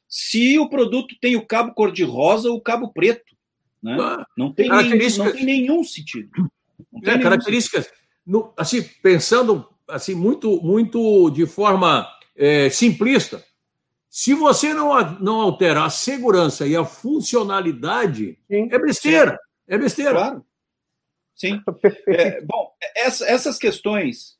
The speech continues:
Speaker 1: essas questões todas, dentre elas a que o senhor colocou, dentre algumas que o senhor colocou,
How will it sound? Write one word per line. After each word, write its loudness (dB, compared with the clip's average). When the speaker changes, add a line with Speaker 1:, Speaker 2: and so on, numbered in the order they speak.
Speaker 1:
essas -4
questões -8
todas, -6
dentre 2
elas 2
a -12
que -20
o -20
senhor -8
colocou, -4
dentre -6
algumas -6
que -20
o -18
senhor -12
colocou, -10